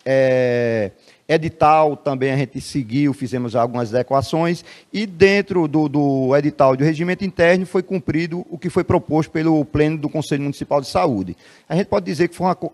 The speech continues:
é, uma eleição tranquila para o Conselho Municipal, para o bien-, de Santa Cruz, biênio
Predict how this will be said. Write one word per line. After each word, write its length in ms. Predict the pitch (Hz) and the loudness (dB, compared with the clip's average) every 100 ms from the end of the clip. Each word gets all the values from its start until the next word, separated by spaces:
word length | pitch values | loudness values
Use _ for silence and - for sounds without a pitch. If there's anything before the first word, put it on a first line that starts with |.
| 151 | 2
é, 220 | 143 135 | 2 2
uma 680 | 135 135 127 120 117 107 - | 0 -2 0 2 0 -2 -4
eleição 440 | - 151 151 - 156 | -6 -4 -2 -2 -4
tranquila 520 | 196 180 - 143 151 | -2 -4 -4 -2 0
para 220 | - 147 | 0 0
o 40 | 143 | -2
Conselho 340 | 139 - 127 | -6 -6 -6
Municipal, 500 | 123 - - 123 135 | -6 -10 -6 -2 0
para 180 | 143 151 | 0 -2
o 40 | |
bien-, 400 | 139 143 127 131 - | -2 -2 -2 -2 -4
de 280 | 135 123 | -4 -2
Santa 280 | 117 147 135 | -4 -4 -2
Cruz, 300 | - 139 147 | -2 -2 -4
biênio 480 | 135 151 143 127 | -2 0 0 0